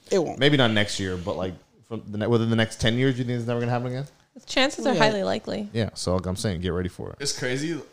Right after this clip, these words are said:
Speaker 4: I always had this dream where I was like, "Man, I really hope two of my teams win on the same day." And, like, the other night, the Lions played on Monday night and the Angels were playing, and both of them got crushed. And I was
Speaker 3: Oh.
Speaker 4: like,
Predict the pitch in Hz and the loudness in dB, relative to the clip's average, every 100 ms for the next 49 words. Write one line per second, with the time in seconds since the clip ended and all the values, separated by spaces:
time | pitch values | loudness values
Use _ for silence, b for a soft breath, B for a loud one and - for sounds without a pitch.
0 | _ 117 117 107 120 120 117 110 98 95 | _ 0 2 4 0 -2 -2 -2 -4 -8
1 | 87 92 107 107 92 90 82 85 82 73 | -10 -8 -6 -4 -4 -6 -6 -8 -10 -10
2 | - - _ _ _ _ _ _ _ _ | -12 -20 _ _ _ _ _ _ _ _
3 | _ 104 113 107 101 104 117 107 113 110 | _ -8 -4 -2 -2 -2 -2 -2 -2 -4
4 | - _ _ _ _ _ _ _ _ _ | -6 _ _ _ _ _ _ _ _ _
5 | - 139 123 101 98 87 - 113 123 92 | -2 0 0 -2 -4 -4 -6 -6 -4 -6
6 | 87 90 92 85 78 - 85 82 87 104 | -6 -6 -4 -6 -8 -8 -8 -6 -6 -6
7 | 85 - _ _ _ 87 87 87 90 87 | -8 -14 _ _ _ -10 -8 -6 -6 -6
8 | 87 87 82 85 87 85 - 87 90 90 | -6 -6 -6 -4 -4 -6 -6 -4 -4 -4
9 | - 85 85 87 90 87 87 80 78 87 | -8 -8 -6 -6 -4 -4 -6 -6 -8 -8
10 | 90 90 104 101 113 117 90 92 - 85 | -10 -10 -8 -4 -6 -6 -10 -10 -8 -6
11 | - 80 85 90 85 - 71 92 - - | -6 -10 -8 -6 -8 -8 -8 -6 -10 -12
12 | - - 240 233 82 78 | -6 2 6 6 4 -6